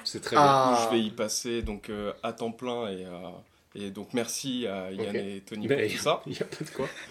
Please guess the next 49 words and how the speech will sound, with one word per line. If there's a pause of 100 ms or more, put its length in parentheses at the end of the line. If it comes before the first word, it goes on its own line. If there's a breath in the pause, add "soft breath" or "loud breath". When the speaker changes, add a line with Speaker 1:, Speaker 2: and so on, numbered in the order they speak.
(100)
Speaker 3:
<laughs>
Et,
euh,
ben,
voilà,
après,
euh, (440)
soit
y
a
pas (460)
Speaker 1:
Alors,
quel...
si,
t'as
eu
un
cursus,
t'as
un
cursus
d'Anthony
un
petit
peu ? (340)
Speaker 3:
Ouais,
on
a
fait
les
mêmes
études,
Speaker 2:
Oui.
Speaker 3:
le
D
U
T
Speaker 1:
Voilà.
Speaker 3:
de
mesure
physique.
Après,
moi,
j'ai
pas
Speaker 2:
Absolument.
Speaker 3:
continué
sur
ingénieur.